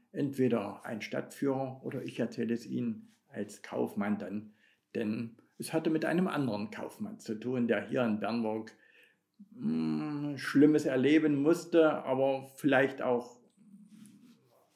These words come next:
aus gutem Grunde. Das können Sie selber dann beurteilen. Wie geht es aber mit der Entwicklung der Stadt weiter? Im Zuge der Entwicklung der Talstadt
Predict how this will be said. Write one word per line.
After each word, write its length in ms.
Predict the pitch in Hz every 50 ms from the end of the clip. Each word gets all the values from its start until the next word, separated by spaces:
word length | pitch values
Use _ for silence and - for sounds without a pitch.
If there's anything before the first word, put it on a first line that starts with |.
| _ _
aus 220 | 143 151 147 -
gutem 280 | - 156 151 147 170 160
Grunde. 560 | 147 156 156 113 104 - - - - - - - _
Das 180 | - 139 - -
können 200 | - 170 165 151
Sie 100 | 147 147
selber 280 | 120 131 123 117 123 117
dann 240 | 104 110 113 107
beurteilen. 640 | - 139 - 104 - - - - - - - - - - _ _ _ _ _ _ - - - _ _ _
Wie 180 | - 190 190 196
geht 180 | 190 190 196
es 140 | 190 180 175
aber 200 | 156 143 147 147
mit 180 | 143 147 143 147
der 340 | 135 120 117 107 107 - - - _ _
Entwicklung 540 | - 127 120 - 147 143 - 151 139 135
der 100 | 117 131
Stadt 340 | 127 - - 135 135 - -
weiter? 400 | 98 95 107 - - - - - - _ _ _ _ _ _ _ _ _ _ _ _ _ _ _ _ _ _ _ _ _ _ _ _ _ _ _ _ - - _ _
Im 520 | 156 151 156 143 139 135 131 123 110 - - - - _ _ _ _ _ _ _ _ _ _ _ _ _ _ _ _ _ -
Zuge 280 | - 208 220 214 202
der 120 | 175 165 143
Entwicklung 440 | 143 131 139 175 175 - 175 156 143
der 140 | 139 123
Talstadt 800 | 120 120 120 131 160 175 170 - - 165 160 151 156 - - -